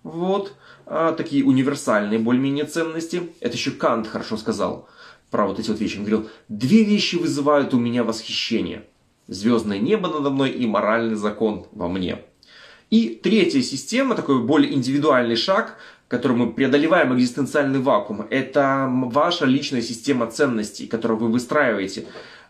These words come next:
которая индивидуальна для вас и для вот этого исторического м-, момента, в котором вы оказались прямо здесь и сейчас. Вот, это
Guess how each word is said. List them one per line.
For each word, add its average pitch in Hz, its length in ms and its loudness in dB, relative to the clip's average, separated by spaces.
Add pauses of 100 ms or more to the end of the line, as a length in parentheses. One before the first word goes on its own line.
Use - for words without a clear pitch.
которая 120 720 2
индивидуальна 143 800 2
для 123 200 4
вас 160 560 0
и 131 200 2
для 120 200 4
вот 131 140 0
этого 143 140 0
исторического 143 720 -2
м-, 123 180 0
момента, 139 480 0
в - 60 -6
котором 120 260 -2
вы 123 80 0
оказались 127 400 0
прямо 135 360 -2
здесь 113 220 0
и - 240 -12
сейчас. - 480 -4 (580)
Вот, 123 280 -4
это 110 260 -4